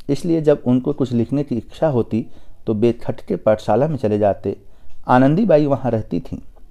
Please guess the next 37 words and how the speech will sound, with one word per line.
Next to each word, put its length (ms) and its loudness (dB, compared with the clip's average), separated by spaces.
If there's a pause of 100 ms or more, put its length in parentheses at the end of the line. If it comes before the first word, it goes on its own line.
(560)
वहाँ 180 4
न 80 2
कोई 180 2
शोर 340 0
था, 640 -4
न 160 2
गुल। 320 4 (400)
एकांत 380 -2
में 140 -2
काम 240 -4
करने 320 0
में 200 0
जी 140 2
लगता। 360 -6 (600)
भोजन 280 0
के 180 -2
समय 360 0
आ 120 2
जाता 400 0 (300)
तो 80 -2
वहीं 220 2
भोजन 360 2
भी 60 2
कर 200 -2
लेते। 320 -6 (680)
कुछ 120 6
दिनों 260 4
के 140 -2
बाद 280 4 (220)
उन्हें 200 4
बैठकर 380 2
लिखने 280 0
में 160 -2
कुछ 200 -2
असुविधा 440 0
होने 220 2
लगी। 320 -2